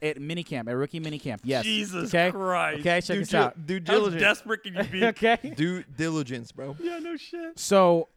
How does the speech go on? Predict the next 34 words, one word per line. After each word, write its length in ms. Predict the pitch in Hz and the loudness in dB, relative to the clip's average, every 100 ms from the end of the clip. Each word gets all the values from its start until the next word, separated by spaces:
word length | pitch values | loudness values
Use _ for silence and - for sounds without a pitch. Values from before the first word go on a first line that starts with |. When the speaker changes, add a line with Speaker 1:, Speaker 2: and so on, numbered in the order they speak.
| _ _ | _ _
Speaker 1:
so 220 | - 190 175 | -2 4 4
what 280 | 160 180 | 4 2
Nagy 360 | 151 160 202 190 | 2 0 0 0
did, 200 | 135 139 | -2 0
what 220 | 139 135 | 2 0
the 120 | 135 - | -2 -4
head 180 | 139 - | -6 -4
coach 200 | 147 147 | -4 -4
of 60 | |
the 60 | 127 | -6
Bears, 320 | 127 131 113 | -2 -2 -2
Matt 180 | 123 123 | -6 -4
Nagy, 260 | 127 117 | -6 -6
did 160 | 113 113 | -6 -6
was 120 | 113 | -6
like, 140 | 113 110 | -8 -10
"All 60 | 113 | -14
right, 180 | 95 - _ _ _ _ - | -14 -18 _ _ _ _ -14
I'm 120 | 127 | -12
gonna 100 | 180 | -12
change 280 | - 156 113 | -12 -12 -12
it 60 | |
up 140 | 113 - | -16 -16
a 20 | |
little 120 | 95 | -20
bit. 120 | 90 _ _ _ _ - | -20 _ _ _ _ -16
I'm 100 | 110 | -14
gonna 100 | 110 | -8
have 140 | 117 | -8
him 80 | 123 | -8
kick 180 | 151 - | -12 -14
a 40 | |
forty-two 440 | - 165 151 - 107 | -14 -10 -10 -8 -8
yarder." 340 | 95 101 - | -8 -14 -20